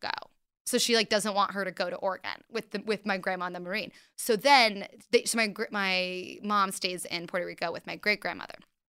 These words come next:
And then my mom and my great-grandmother go to visit my mom's aunt, my abuela's sister, in, like, some mid-, Midwestern state that she had moved to.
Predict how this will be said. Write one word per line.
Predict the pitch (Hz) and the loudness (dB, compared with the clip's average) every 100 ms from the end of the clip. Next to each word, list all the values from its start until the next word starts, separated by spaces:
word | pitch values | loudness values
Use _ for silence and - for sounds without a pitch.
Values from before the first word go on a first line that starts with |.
| _ _ | _ _
And | 240 214 | 0 4
then | 285 240 196 - - _ _ _ 208 | 6 6 4 -4 -18 _ _ _ -2
my | 196 | 4
mom | 208 226 | 6 6
and | |
my | 208 | 4
great-grandmother | 185 214 208 190 185 185 175 | 2 0 2 2 2 0 0
go | 190 185 | 0 0
to | |
visit | 170 185 180 185 - _ _ _ _ _ _ _ _ _ _ | 0 -2 0 -2 -2 _ _ _ _ _ _ _ _ _ _
my | 214 190 | -4 2
mom's | 190 190 - | 2 2 0
aunt, | 170 165 - _ | 0 0 -4 _
my | 196 185 | -2 0
abuela's | 175 185 180 - | 0 -2 -2 -4
sister, | 180 - 165 160 - | -8 -4 -4 -4 -4
in, | 196 | -6
like, | 185 - | -4 -6
some | - 202 185 185 180 185 | -2 0 0 -2 -4 -4
mid-, | 175 175 | -4 -4
Midwestern | 190 185 165 - - 160 | -4 -2 -2 -4 -6 -6
state | - 156 | -6 -6
that | - | -6
she | - | -8
had | 175 | -8
moved | - - | -8 -10
to. | - - | -10 -12